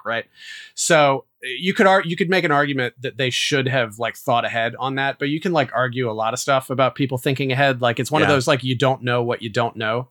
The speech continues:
Speaker 1: kind of
Speaker 2: Yeah,
Speaker 1: things.
Speaker 2: there's, there's so many straw mans in this that
Speaker 1: Mm-hmm.
Speaker 2: I, I don't think that, you know, I don't think that there was any, um, bad intent, but I do think that A I is, the problem that is, is that a lot of companies are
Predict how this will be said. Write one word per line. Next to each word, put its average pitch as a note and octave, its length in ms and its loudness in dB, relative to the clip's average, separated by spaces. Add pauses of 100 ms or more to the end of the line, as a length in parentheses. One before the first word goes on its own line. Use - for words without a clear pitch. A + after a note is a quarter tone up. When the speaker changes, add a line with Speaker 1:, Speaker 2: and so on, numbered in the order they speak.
(120)
Speaker 1:
kind C#3 180 2
of C3+ 100 -2
Speaker 2:
Yeah, A#2 300 4
Speaker 1:
things. A2+ 120 -4
Speaker 2:
there's, C3+ 320 4
there's D3 180 0
so G3 120 0
many E3 140 0
straw G#2 260 0
mans G#2 380 -2
in G#2+ 180 -4
this G#2 340 -4
that G#2+ 300 0
Speaker 1:
Mm-hmm. C3 220 0
Speaker 2:
I, A#2+ 100 0
I - 40 0
don't C#3 200 0
think B2 300 -4
that, A2 320 0 (540)
you A#2 80 -4
know, G#2+ 180 -2
I B2+ 100 2
don't D3 160 2
think C#3+ 140 -4
that A#2 120 -4
there G#2+ 100 2
was G#2 160 0
any, G#2 340 -2
um, F#2+ 540 -4 (160)
bad G#2 340 0
intent, G#2 420 -4
but A2 120 0
I A2+ 80 0
do C3+ 260 -4
think D#3 220 -6
that - 160 -4
A A2+ 200 2
I A2 440 0
is, G#2+ 480 -2 (1120)
the A#2+ 100 -2
problem E3 500 4
that B2 200 4 (260)
is, A2+ 260 0
is G2+ 160 -4
that G#2 240 0
a G#2+ 60 -2
lot A2 180 2
of B2 100 -2
companies A2 640 -2
are G2+ 480 0